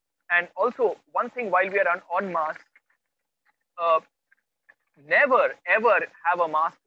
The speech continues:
with a valve. Many masks have these little valves on them, and these valves are effectively evil because a mask serves two purposes. So many masks have these valves.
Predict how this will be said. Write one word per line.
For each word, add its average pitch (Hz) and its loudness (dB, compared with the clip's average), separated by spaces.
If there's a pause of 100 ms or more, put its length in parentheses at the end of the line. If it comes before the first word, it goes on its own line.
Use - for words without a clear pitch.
(140)
with - -20
a 143 -16
valve. 131 -4 (1500)
Many 269 -2
masks 220 0
have 190 -4
these 190 -10
little 196 -6
valves 151 -2
on 143 -6
them, 139 -12 (380)
and 165 -12
these 202 -8
valves 214 -2
are 240 0
effectively 208 -6 (120)
evil 147 -6 (500)
because 175 0 (520)
a 175 -6
mask 190 0 (140)
serves 226 -6
two 240 -14
purposes. 226 -6
So 165 -16
many 214 -4
masks 214 -2
have 185 -10
these 180 -16
valves. 123 -6